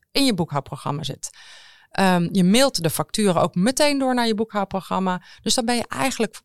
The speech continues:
voor negentig procent ben je al bij. Heb je nooit meer achterstallig onderhoud. En in dat half uur per week verstuur je facturen, herinner je klanten dat ze de factuur nog moeten betalen,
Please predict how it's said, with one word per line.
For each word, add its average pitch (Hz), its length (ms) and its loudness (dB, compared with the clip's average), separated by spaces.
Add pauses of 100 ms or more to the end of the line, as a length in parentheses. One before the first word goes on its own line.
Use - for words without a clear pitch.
voor 202 200 -2
negentig 233 680 -2
procent 196 380 -2
ben 202 180 2
je 202 80 0
al 151 220 -2
bij. 151 460 0 (340)
Heb 226 140 -8
je 226 100 -2
nooit 240 440 2
meer 285 100 -2
achterstallig - 540 -4
onderhoud. - 580 -8 (360)
En 226 200 2
in 196 80 4
dat 170 120 0
half 175 300 2
uur 160 120 -2
per 143 140 -4
week 196 480 0
verstuur - 420 -2
je 180 100 0
facturen, 247 680 -2 (140)
herinner 175 420 2
je 180 120 0
klanten 247 380 0
dat 185 120 -2
ze - 100 -2
de 170 80 -6
factuur 214 340 -4
nog 208 100 0
moeten 208 260 -4
betalen, 262 580 -2